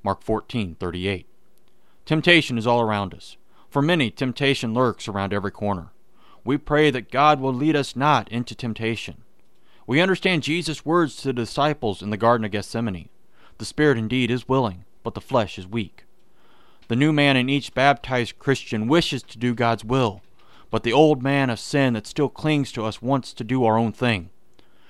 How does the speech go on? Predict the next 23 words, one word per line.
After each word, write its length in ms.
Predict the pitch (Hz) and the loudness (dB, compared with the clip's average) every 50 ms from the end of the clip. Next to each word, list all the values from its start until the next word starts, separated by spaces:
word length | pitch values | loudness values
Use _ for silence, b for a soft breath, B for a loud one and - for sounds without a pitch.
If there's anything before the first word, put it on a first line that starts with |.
| b b b | b b b
Our 160 | - 143 156 | 6 6 6
sinful 320 | 143 - 147 139 - 147 135 | 6 4 0 -2 -2 -2 -2
nature 300 | 131 139 135 - - 123 | 0 -2 -2 -2 -4 -2
wants 220 | 131 139 139 - - | -2 -2 -2 -2 -6
to 100 | 147 135 | -8 -8
yield 320 | 135 143 160 170 156 - | -2 2 4 4 4 4
to 140 | 151 - - | 2 -2 2
every 300 | 165 180 190 180 180 165 | 4 2 4 4 2 0
temptation 580 | 156 - 147 139 - 147 147 151 147 - 135 123 | 0 -2 -6 -6 -4 -2 -2 -2 -2 -2 -2 -2
that 120 | 120 120 | -2 -2
appeals 360 | 123 - - 151 160 147 131 - | -2 -4 -2 0 0 0 -2 -4
to 160 | - 104 85 | -8 -10 -10
us. 260 | - - - - - - - - - b b b b b b b b b b b b | -10 -14 -18 -20 -20 -20 -20 -20 -20 b b b b b b b b b b b b
After 320 | - 113 110 - 117 127 147 | -4 -4 -2 0 4 8 8
all, 160 | 135 120 113 | 8 8 8
that's 220 | 110 117 - - | 4 2 0 2
why 160 | 123 117 120 | 2 2 2
temptations 580 | - - 113 104 - 139 139 135 - 120 113 - | 2 -2 -6 -2 0 2 2 2 0 -4 -8 -10
are 60 | 110 | -8
so 160 | - - 120 | -4 -4 -2
hard 200 | 110 117 113 110 | 0 0 0 0
to 60 | 113 110 | -2 -2
beat. 380 | - 156 147 98 - - - | 0 0 0 0 -2 -8 -20